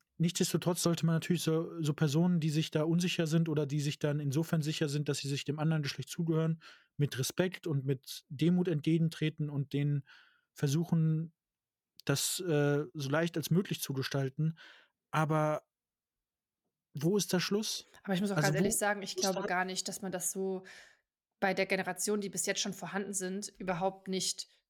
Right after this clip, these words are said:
Speaker 2: durchsetzen kann. Wenn man mal, ähm, sich die Jugendlichen anguckt, ähm, in einer Alterssparte zwischen, ich sag mal, vierzehn und sechzehn, kennen die nicht mal irgendwelche Artikel. Also die werden sicherlich nicht irgendwie sowas sagen, außer sie meinen es aus Spaß.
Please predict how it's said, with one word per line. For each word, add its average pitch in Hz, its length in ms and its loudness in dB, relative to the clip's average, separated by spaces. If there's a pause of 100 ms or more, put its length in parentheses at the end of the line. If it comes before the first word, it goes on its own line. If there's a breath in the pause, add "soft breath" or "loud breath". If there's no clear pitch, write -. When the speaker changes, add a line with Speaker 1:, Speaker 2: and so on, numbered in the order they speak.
Speaker 2:
durchsetzen 190 580 -2
kann. 165 360 -4 (280 loud breath)
Wenn 208 120 4
man 208 120 4
mal, 196 320 2
ähm, 196 220 -2
sich 190 160 -4
die 190 120 -8
Jugendlichen 233 500 -2
anguckt, 196 720 -4
ähm, 190 300 0
in 196 240 -6
einer 190 180 4
Alterssparte 190 920 0
zwischen, 190 480 -4
ich 180 120 -8
sag 175 160 -2
mal, 180 140 0
vierzehn 214 420 -4
und 175 40 -4
sechzehn, 208 500 0 (220 loud breath)
kennen 202 180 0
die 196 80 0
nicht 202 160 -2
mal 185 100 2
irgendwelche 185 380 -2
Artikel. - 540 -2 (300 loud breath)
Also 190 400 0 (520 loud breath)
die 208 120 2
werden 202 200 0
sicherlich 202 440 0
nicht 208 240 -6
irgendwie 196 460 -2
sowas 196 580 -2
sagen, 190 200 2
außer 196 180 -2
sie 190 120 -4
meinen 185 160 2
es 175 100 -4
aus 175 100 -2
Spaß. 185 520 2